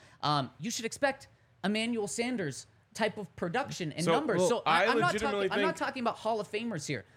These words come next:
Speaker 1: I'm talking about very
Speaker 2: Mm-hmm.
Speaker 1: good receivers. One's going to be and absolutely should be in the Ring of Fame. Emmanuel Sanders has a, has a claim to that, a Pro Bowl type. The, you should be getting that production
Speaker 2: If
Speaker 1: here.
Speaker 2: you give these receivers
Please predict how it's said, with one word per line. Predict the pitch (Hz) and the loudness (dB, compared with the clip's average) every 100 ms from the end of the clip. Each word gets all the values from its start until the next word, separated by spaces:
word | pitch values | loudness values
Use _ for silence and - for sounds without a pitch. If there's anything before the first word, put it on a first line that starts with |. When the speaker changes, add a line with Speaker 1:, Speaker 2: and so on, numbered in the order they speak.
| - | -12
Speaker 1:
I'm | 180 | -6
talking | 233 214 | -2 0
about | 196 131 | -2 -2
very | 123 156 202 233 | -2 0 2 2
Speaker 2:
Mm-hmm. | 180 | 0
Speaker 1:
good | 214 | -2
receivers. | 208 - 180 180 180 - _ - | -2 -8 -6 -6 -8 -12 _ -8
One's | 143 170 214 151 | -2 0 0 -2
going | 175 190 202 | -2 -2 -2
to | 196 | -2
be | 160 170 | -2 -2
and | 135 | -2
absolutely | 139 151 190 151 | -4 -4 -6 -6
should | 147 214 180 | -2 -2 -2
be | 180 | -4
in | 165 | -4
the | 147 | -4
Ring | 151 156 | -4 -2
of | |
Fame. | 170 165 | -4 -4
Emmanuel | 190 226 254 | -4 -4 -4
Sanders | - 269 220 - _ _ | -4 -6 -8 -12 _ _
has | - 226 262 214 | -2 0 0 -2
a, | - | -2
has | 180 214 | -4 -4
a | |
claim | - 202 233 226 | -6 -6 -6 -2
to | |
that, | 170 - | -2 -2
a | |
Pro | 165 233 | -2 -2
Bowl | 220 226 | 0 -2
type. | 262 247 - - _ | 0 -4 -4 -16 _
The, | 143 208 170 | -6 -6 -4
you | 220 | -4
should | - 175 | -2 -2
be | 196 | -2
getting | 180 185 170 | -2 -2 -4
that | - | -6
production | 156 117 - 135 | -6 -6 -4 -4
Speaker 2:
If | 135 | -2
Speaker 1:
here. | 165 185 | 0 -2
Speaker 2:
you | |
give | 151 170 175 165 143 - - _ 127 131 | 2 4 4 2 -4 -14 -20 _ -12 0
these | 156 151 | 0 2
receivers | 151 160 151 156 180 185 - | -2 -2 -2 0 0 -2 -4